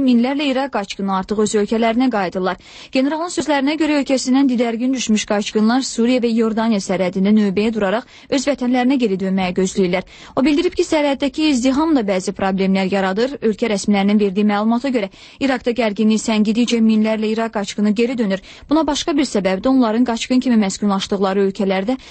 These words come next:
onlara qarşı qəddar davranışdır. Suriya və Yordaniyada iki milyona yaxın İraq qaçqını yaşayır.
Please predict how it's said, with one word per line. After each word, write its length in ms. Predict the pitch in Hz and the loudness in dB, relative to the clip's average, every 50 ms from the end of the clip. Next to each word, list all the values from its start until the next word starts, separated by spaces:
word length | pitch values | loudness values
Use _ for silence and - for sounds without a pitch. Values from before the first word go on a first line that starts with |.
| - - | -14 -4
onlara 380 | - 254 254 254 254 233 220 214 | 0 2 2 2 2 0 0 -2
qarşı 380 | 208 220 208 202 - - 208 190 | -2 -4 -6 -4 -4 -6 -6 -2
qəddar 400 | - 208 190 - - 190 185 175 | -2 -2 -4 -2 -2 -4 -4 -2
davranışdır. 640 | - 190 190 - 190 180 170 180 - - - 151 185 - | -2 -4 -2 -2 -4 -4 -4 -4 -4 -4 -4 -6 -6 -6
Suriya 340 | - - - 233 208 196 190 | -8 -2 0 0 2 2 2
və 100 | 202 208 214 | 2 2 0
Yordaniyada 480 | 208 208 214 240 262 269 254 233 240 - | 0 0 0 0 0 0 0 -2 -4 -6
iki 240 | - - - 262 | -8 -6 -2 0
milyona 320 | 233 208 185 180 180 185 175 | 0 2 0 0 -2 -2 -4
yaxın 240 | 180 - 190 185 190 | -4 -2 -2 0 0
İraq 160 | 180 180 185 | 0 -2 -2
qaçqını 340 | - 180 - - - 185 180 | -6 -8 -6 -4 -4 -2 -2
yaşayır. 420 | 156 165 - - 170 151 147 - | -2 -2 -2 -2 -2 -2 -2 -4